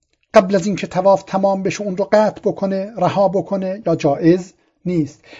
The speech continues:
الظاهر نعم، ظاهر اینه که بله جایزه. للاصل والاخبار الآتیة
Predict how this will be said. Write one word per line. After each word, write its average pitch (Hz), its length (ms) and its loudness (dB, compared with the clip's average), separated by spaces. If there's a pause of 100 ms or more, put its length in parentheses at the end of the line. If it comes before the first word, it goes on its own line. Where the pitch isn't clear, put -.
(160)
الظاهر 208 500 6
نعم، 147 560 4
ظاهر 208 300 6
اینه 240 180 0
که 226 100 0
بله 196 180 4
جایزه. 214 680 2 (320)
للاصل 208 960 2 (2750)
والاخبار 240 1080 6
الآتیة 175 960 2